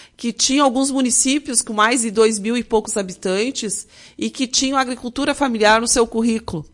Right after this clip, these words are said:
Obviamente, padronizaram o currículo do ensino fundamental e tiveram que tirar o, ah, essa disciplina que era importante porque o aluno aonde ele estava inserido.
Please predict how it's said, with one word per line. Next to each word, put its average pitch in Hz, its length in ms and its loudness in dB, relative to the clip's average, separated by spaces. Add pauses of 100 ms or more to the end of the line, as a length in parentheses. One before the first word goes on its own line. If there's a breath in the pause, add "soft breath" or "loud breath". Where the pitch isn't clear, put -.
(520 soft breath)
Obviamente, 233 840 4
padronizaram 226 920 4
o 294 40 -2
currículo 233 460 -2
do 208 80 -4
ensino 214 280 -2
fundamental 202 640 -2
e 262 60 -6
tiveram 233 420 0
que - 100 -14
tirar 233 440 2
o, 254 80 -4 (360 loud breath)
ah, 208 300 4
essa 214 300 2
disciplina 233 500 -4
que 254 100 -8
era 247 120 0
importante 247 580 0
porque 285 260 -8
o 262 40 2
aluno 254 520 2
aonde 208 300 -4
ele 190 80 -6
estava 180 300 -6
inserido. 156 500 -6